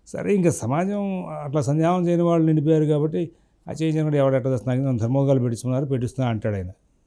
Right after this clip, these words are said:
చేస్తాడు. ఇవన్నీ పట్టించుకోడు, ఆయన ధర్మశాస్త్రం అనవసరం. ఎందుకంటే, వ్యవస్థ అంతా,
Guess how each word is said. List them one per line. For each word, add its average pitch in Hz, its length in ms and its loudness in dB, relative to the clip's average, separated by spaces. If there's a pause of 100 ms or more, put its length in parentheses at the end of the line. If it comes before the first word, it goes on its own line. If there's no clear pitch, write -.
(320)
చేస్తాడు. 127 300 -2
ఇవన్నీ 131 200 0
పట్టించుకోడు, 156 340 -2
ఆయన 135 140 0
ధర్మశాస్త్రం 139 480 -4
అనవసరం. 117 240 -4
ఎందుకంటే, 160 260 -4
వ్యవస్థ 147 400 -6 (640)
అంతా, 147 360 0